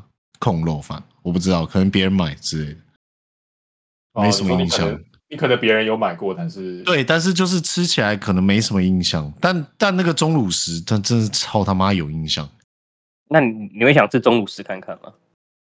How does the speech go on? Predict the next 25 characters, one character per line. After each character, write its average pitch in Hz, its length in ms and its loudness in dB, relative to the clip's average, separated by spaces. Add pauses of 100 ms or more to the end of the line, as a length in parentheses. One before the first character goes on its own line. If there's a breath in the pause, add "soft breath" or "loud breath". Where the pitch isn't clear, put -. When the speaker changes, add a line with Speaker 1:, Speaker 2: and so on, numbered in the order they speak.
(760)
Speaker 1:
你 87 220 -4
就 117 180 0
直 113 200 -2
接 113 120 4
用， 120 260 0
把 98 120 0
它 110 60 0
啃 98 200 -4
下 113 180 0
来 90 140 0
吃 90 280 -4
这 92 120 -6
样 82 100 -2
子。 73 100 -8 (640)
Speaker 3:
<laughs> 165 640 6
老 165 140 10
板， 165 180 10
你 - 20 4
帮 196 160 10
我 147 140 10
切 175 260 8
一 151 80 10
段 143 240 8
那 143 80 4
个。 127 300 0